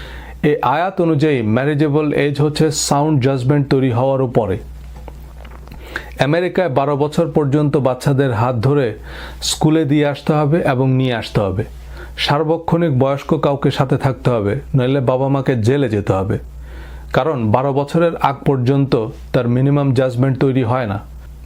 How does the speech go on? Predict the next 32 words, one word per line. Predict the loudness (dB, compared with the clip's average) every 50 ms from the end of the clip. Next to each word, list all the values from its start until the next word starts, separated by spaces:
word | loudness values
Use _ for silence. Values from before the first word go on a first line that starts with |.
| -18 -16 -16 -16 -6 -2 0
আর | 0 0
বিয়ের | 2 2 2 4 4 2 2 0
মতো | 0 0 0 0 0 -2 -2 -4 -10 -14 -14 -6 -2 2 2
জীবনের | 4 4 4 4 2 2 2 2
এত | 2 2 2 0
গুরুত্বপূর্ণ | 2 2 4 4 2 2 2 0 0 2 2 2 4 2 2
সিদ্ধান্ত | 2 2 2 2 4 2 2 2 2 2 2
নেয়ার | 4 4 2 2 2
বয়স | 2 2 2 2 0 -2 -4 -4 0
তারও | 0 2 2 2
পরে। | 2 0 0 0 -2 -4 -6 -8 -16 -18 -20 -20 -20 -20 -20 -20 -18 -18 -18 -18 -16 -14 -14 -12 -12 -12 -6 -2 -2
এবার | 0 0 0 -2 -2 -2 -2
এ | 0 0 2
আয়াতের | 2 0 0 0 0 0 0 0 0
তথাকথিত | 0 -2 0 0 0 -2 0 0 2 2 2 2 2
তাফসির | 0 0 2 0 0 0 0 0 2 2 2 4
বা | 2 2 0 0 -2
হিকমা | -2 -2 0 0 0 2
জেনে | 2 0 0 0 0
নিন | 0 0 -2 -2 -4 -8 -8
সহিহ | -4 -2 0 2 2 2 2 2
বুখারী, | 2 0 0 2 0 2 2 0 0
মুসলিম | 0 0 0 0 0 0 2 2 2 2
এবং | 2 2 2 2
আলবানি | 2 0 0 0 0 0 0 0
থেকে। | 0 -2 -2 -2 -4 -6 -8 -10 -14 -18 -18 -18 -18 -18 -18 -18 -18 -18 -18 -18 -18 -18 -18 -18 -10 -2 0 2
The | 2 2
marriage | 2 0 0 0 0 0 0 0 0 0
of | 0 0 0 0
Aisha | 0 0 0 0 -2 -2 0 2
to | 2
the | 2 2